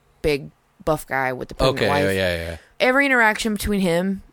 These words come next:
Speaker 1: the two of them, is incredible. <laughs> Like, it's, it's just so funny 'cause he calls him asshole the whole time, or, you know, "Don't you wanna apologize to me
Speaker 2: Well,
Speaker 1: for"
Speaker 2: he calls his, her dad out a lot.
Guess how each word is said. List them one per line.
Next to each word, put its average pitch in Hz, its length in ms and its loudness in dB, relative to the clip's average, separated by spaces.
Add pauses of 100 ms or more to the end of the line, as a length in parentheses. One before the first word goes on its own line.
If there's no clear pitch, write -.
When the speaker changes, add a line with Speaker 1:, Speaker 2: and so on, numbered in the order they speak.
(120)
Speaker 1:
the 190 160 0
two 196 200 0
of 180 80 -4
them, 170 260 0
is 165 180 -4
incredible. 196 720 0
<laughs> - 20 2
Like, 208 160 0
it's, - 280 -8
it's 180 180 -10
just - 180 -6
so 202 180 0
funny 170 380 -4
'cause 190 180 -8
he 170 200 -6 (120)
calls 175 280 -6
him 160 120 -10
asshole 147 480 -4
the 143 100 -6
whole 151 180 -4
time, 143 440 -4
or, 123 240 -4 (320)
you - 100 -4
know, 175 180 4
"Don't 170 100 0
you 135 100 -4
wanna 180 240 0
apologize 151 680 2
to 165 100 -6
me 147 360 -4
Speaker 2:
Well, 175 180 -2
Speaker 1:
for" 147 60 0
Speaker 2:
he 143 40 2
calls 147 240 6
his, 117 220 -2
her 123 180 2
dad 104 320 2
out 107 260 2
a 90 40 -4
lot. 85 340 -4